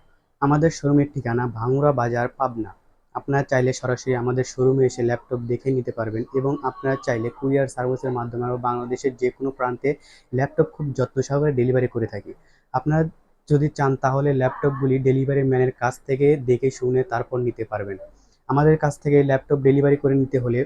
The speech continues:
অগ্রিম পাঁচশো টাকা অ্যাডভান্স করতে হবে, তারপর আমরা ল্যাপটপ আপনি পৌঁছে দেবো আপনার কাঙ্ক্ষিত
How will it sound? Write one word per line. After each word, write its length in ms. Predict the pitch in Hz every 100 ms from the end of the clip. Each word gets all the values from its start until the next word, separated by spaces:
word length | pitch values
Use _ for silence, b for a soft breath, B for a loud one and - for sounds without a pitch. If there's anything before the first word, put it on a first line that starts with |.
| 139
অগ্রিম 300 | 131 131 131
পাঁচশো 320 | 123 - 127
টাকা 200 | 127 135
অ্যাডভান্স 420 | 120 120 127 -
করতে 260 | 123 117 117
হবে, 160 | 120
তারপর 320 | - 120 127
আমরা 240 | 117 120 123
ল্যাপটপ 340 | 117 - 127
আপনি 280 | 120 - 123 -
পৌঁছে 280 | 131 127 131
দেবো 120 | 127
আপনার 280 | 120 - 117
কাঙ্ক্ষিত 380 | 117 117 120